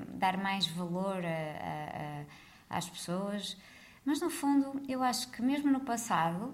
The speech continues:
as empresas que tinham sucesso eram aquelas que tinham maior proximidade entre, entre as, eh, pr-, pronto, entre a hierarquia. Eu acho que é fundamental mesmo que existam hierarquias. Sou super a favor de que toda a gente saiba qual é a sua função,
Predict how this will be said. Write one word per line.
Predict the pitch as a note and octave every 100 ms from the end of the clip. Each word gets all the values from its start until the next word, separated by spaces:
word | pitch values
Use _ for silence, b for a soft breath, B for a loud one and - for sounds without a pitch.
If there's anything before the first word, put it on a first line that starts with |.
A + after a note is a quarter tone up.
| -
as | G#3+
empresas | A3 A3+ A#3+ A#3+
que | -
tinham | - G#3
sucesso | G3+ - - F3 F3+ F3+ G#3+
eram | G#3+ G#3+
aquelas | G#3+ A3 G#3+ A3 A3 A3
que | -
tinham | A3 A3
maior | A3 G#3+ G#3+
proximidade | G#3 G#3+ G#3+ G#3 G#3 G#3 G#3 G3+ G#3 G#3
entre, | G#3 G#3 G#3 G#3 G3+ G3+ B B B B -
entre | G3+ G3+ G3
as, | F#3+ - -
eh, | F#3+ F#3+
pr-, | F#3 F3+ -
pronto, | G#3 F3+
entre | G3 G3
a |
hierarquia. | G3 - G3+ G3 - B3 G3
Eu |
acho | G3 G#3
que | A#3
é |
fundamental | A3 B3 A#3 G#3+ G#3 G3+ F#3 G3+
mesmo | A3+ F#3+ A#3 B3+ B3+
que | -
existam | G3 A3+ - F#3
hierarquias. | D#3+ D#3 - F3 F3+ B B B B
Sou | - F3+
super | A3 A#3
a | A#3+
favor | A#3+ A3+ G#3+ A3+ A3
de | G#3+
que | -
toda | G#3+ G#3
a |
gente | G#3 G#3 -
saiba | - G3 F3+
qual | F3+ D3+ E3+
é |
a |
sua | F3+ -
função, | B3 C#4 C#4 C#4 A3 G#3+ A3+